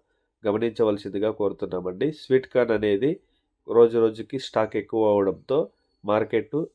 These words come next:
కొద్ది కొద్దిగా డౌన్ అవుతుంది. So స్వీట్ కార్న్ ఉన్న వాళ్ళు ఎవరైనా ఉంటే రైతులందరూ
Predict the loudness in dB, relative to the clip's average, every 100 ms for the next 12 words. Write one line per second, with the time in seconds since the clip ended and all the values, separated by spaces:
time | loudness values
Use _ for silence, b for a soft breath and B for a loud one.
0 | -6 -4 -2 -4 0 0 2 2 2 -2
1 | -4 -4 -4 -4 _ b b _ -4 -2
2 | -2 _ -6 -6 2 0 0 0 4 4
3 | 4 4 2 0 0 -2 -2 -4 -4 _
4 | _ _ -4 -2 -2 -2 -2 -2 -4